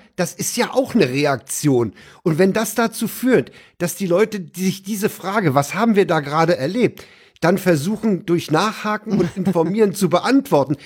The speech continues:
Speaker 1: dann hast du ja auch was erreicht.
Speaker 2: Ja, das stimmt.
Speaker 1: Ja?
Speaker 2: Ja, das stimmt. Ich werd auch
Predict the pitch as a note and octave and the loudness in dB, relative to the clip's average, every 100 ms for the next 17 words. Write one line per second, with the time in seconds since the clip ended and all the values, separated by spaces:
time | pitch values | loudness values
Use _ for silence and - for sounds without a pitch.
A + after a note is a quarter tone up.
0 | - C3+ - - G3+ A3 - D#3+ B2+ B2 | -6 -4 -2 -2 -2 -2 0 0 0 -4
1 | G#2 G#2 F2+ A#2 C3 C3 A#2 G2+ - A2 | -4 -4 -6 -6 -4 -2 -2 -6 -8 -8
2 | G#2+ - _ _ _ _ _ _ _ _ | -8 -12 _ _ _ _ _ _ _ _
3 | _ _ _ _ _ _ _ _ - C3+ | _ _ _ _ _ _ _ _ -6 -4
4 | F3+ - _ _ _ E3 E3+ D#3+ - D#3+ | -4 -10 _ _ _ 2 4 4 2 0
5 | C3+ C3+ D3+ E3 D#3+ | 0 2 2 2 0